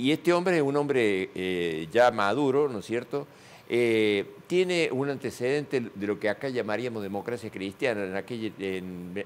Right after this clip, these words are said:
en, en Venezuela se llama el partido copey, ¿no es cierto? Él tuvo alguna, algunos antecedentes.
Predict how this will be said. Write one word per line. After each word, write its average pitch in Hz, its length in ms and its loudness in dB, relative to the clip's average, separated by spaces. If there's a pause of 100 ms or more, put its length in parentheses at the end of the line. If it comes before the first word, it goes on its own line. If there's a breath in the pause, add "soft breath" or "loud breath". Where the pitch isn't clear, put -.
en, 90 520 -8 (420)
en 95 160 -6
Venezuela 113 480 -4
se 117 120 -8
llama 110 220 -2
el 113 80 -4
partido 98 400 -4
copey, 90 480 -2 (500 loud breath)
¿no 82 80 -14
es 80 60 -16
cierto? 98 340 -8 (280 loud breath)
Él 117 180 -2
tuvo 135 300 4
alguna, 101 600 0
algunos 113 440 -4
antecedentes. 92 880 -4